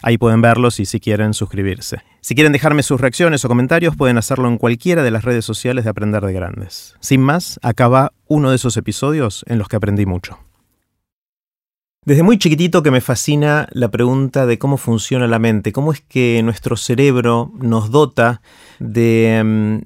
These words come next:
habilidades como la de tener conciencia, de poder recordar, de poder pensar, resolver problemas, tener emociones.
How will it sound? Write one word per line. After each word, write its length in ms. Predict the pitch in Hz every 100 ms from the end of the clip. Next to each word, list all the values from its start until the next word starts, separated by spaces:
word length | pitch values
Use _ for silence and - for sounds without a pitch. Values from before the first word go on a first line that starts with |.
| -
habilidades 520 | 127 127 135 180 160
como 260 | - 123 117
la 100 | 113
de 140 | 110
tener 240 | 104 127 139
conciencia, 800 | 113 107 - 135 113 104 - 104
de 120 | 104
poder 280 | 104 110 117
recordar, 640 | 113 101 104 110 120 110
de 120 | 104
poder 260 | 101 107 110
pensar, 560 | 104 101 - 123 110 -
resolver 440 | 104 - 110 113
problemas, 500 | 104 101 123 120 101
tener 240 | - 113 123
emociones. 800 | 113 104 - 127 110 95 -